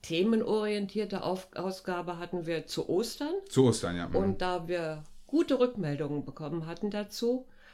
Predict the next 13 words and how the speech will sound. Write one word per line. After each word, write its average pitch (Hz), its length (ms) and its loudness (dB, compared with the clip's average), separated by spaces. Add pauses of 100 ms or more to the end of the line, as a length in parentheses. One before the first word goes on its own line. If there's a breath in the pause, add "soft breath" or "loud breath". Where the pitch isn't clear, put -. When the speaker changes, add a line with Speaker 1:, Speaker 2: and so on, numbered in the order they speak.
(160 soft breath)
Speaker 1:
hat 190 300 -4
sich 196 160 -2
dann 185 160 0
die 180 80 0
Redaktion 180 600 -2
entschlossen, 180 560 -4
auch 160 240 -4
zu 170 160 -6
Pfingsten 214 640 0
noch 180 180 0
einmal 180 360 -2
eine 170 220 -2
Sonderausgabe, 143 1040 -4